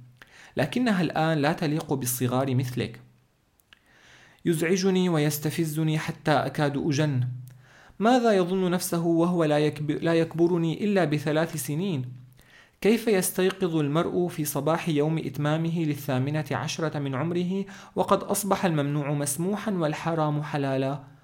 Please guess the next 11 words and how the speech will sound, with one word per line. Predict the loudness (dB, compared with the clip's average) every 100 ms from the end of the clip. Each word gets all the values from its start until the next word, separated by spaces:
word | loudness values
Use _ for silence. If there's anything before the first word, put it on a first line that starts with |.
| _ _ _ _ -2
هل | 0
تقدم | 2 2 0 2 2 2 0
سن | 0 0 0
الإنسان | 2 0 -2 -2 0 0 2
يبيح | 0 2 0 -2 -2
له | -2 0 0 0
أن | 0
يرى | 0 0 2 0
أفلاما | -2 -2 0 0
لا | 0 0 0
تليق، | 0 2 2 0 -4